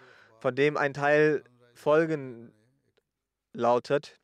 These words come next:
Das wirtschaftliche System vom Islam und des Kommunismus. Ich hatte die Ehre, einen Vortrag von Mirza Bashiruddin, Imam der Ahmadiyya Muslimgemeinde, zu diesem Thema zu hören.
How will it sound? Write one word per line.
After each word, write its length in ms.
Das 220
wirtschaftliche 500
System 460
vom 240
Islam 560
und 520
des 120
Kommunismus. 720
Ich 160
hatte 180
die 140
Ehre, 240
einen 180
Vortrag 480
von 160
Mirza 240
Bashiruddin, 680
Imam 380
der 120
Ahmadiyya 300
Muslimgemeinde, 680
zu 140
diesem 220
Thema 300
zu 160
hören. 420